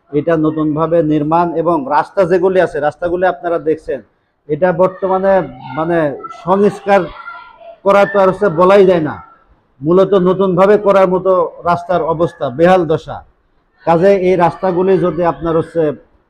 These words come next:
আহ, নির্মাণ হতো, তাহলে আমরা এই গ্রামের, আহ, লোকজন সহ এই গ্রামে যারা, এই গ্রামের ভিতর দিয়ে যারা যাতায়াত করে, চলাফেরা করে, সকলের জন্য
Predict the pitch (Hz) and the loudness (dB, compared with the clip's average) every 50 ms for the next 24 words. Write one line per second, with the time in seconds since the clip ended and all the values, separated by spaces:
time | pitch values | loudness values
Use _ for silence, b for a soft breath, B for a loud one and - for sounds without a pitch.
0 | _ _ _ 135 135 135 139 135 131 117 - - _ _ _ _ - _ _ _ | _ _ _ -6 -4 -4 -4 -4 -6 -8 -14 -18 _ _ _ _ -20 _ _ _
1 | _ _ 165 160 165 180 180 180 185 180 165 160 156 156 156 135 117 - - _ | _ _ -4 0 4 4 6 6 4 4 4 2 2 2 0 -4 -4 -4 -10 _
2 | _ _ _ _ _ _ _ 151 156 156 160 170 180 190 190 185 165 156 160 160 | _ _ _ _ _ _ _ -2 0 2 2 2 4 4 2 2 2 0 -2 -2
3 | 175 175 175 175 156 160 165 165 160 139 123 147 147 147 147 151 156 165 165 - | 0 0 0 0 -2 -4 -4 -4 -4 -4 -2 -2 -2 -2 -2 -4 -4 -6 -8 -10
4 | _ _ _ _ _ _ _ _ - _ _ 120 120 117 113 113 - - - 135 | _ _ _ _ _ _ _ _ -20 _ _ -14 -12 -12 -12 -14 -16 -14 -4 0
5 | 151 156 147 127 135 160 170 165 160 - - - 175 180 180 175 151 135 147 160 | 2 2 2 0 0 -2 -2 -2 -2 -8 -6 0 2 2 4 4 2 2 0 -4
6 | 135 135 156 151 156 156 151 131 147 147 151 151 151 147 - - - 151 139 131 | -4 -4 -4 -4 -4 -6 -6 -6 -6 -4 -4 -4 -4 -6 -8 -8 -8 -8 -4 -4
7 | 151 147 147 147 127 131 143 131 147 139 127 135 143 127 131 139 139 139 135 123 | -4 -4 -4 -6 -6 -8 -8 -6 -8 -8 -6 -8 -8 -6 -6 -6 -6 -6 -6 -8
8 | - _ _ _ _ _ - 117 147 147 - 147 143 139 - _ 139 135 135 131 | -12 _ _ _ _ _ -10 -4 -4 -2 -2 -2 -4 -4 -4 _ -6 -4 -4 -6
9 | - 143 139 139 127 - 147 143 143 139 123 135 131 127 127 - - 170 170 165 | -6 -6 -6 -6 -6 -6 -6 -4 -4 -4 -4 -6 -8 -8 -8 -8 -10 -12 -6 -4
10 | 196 202 208 208 175 151 175 151 147 | -2 0 0 0 2 2 0 0 0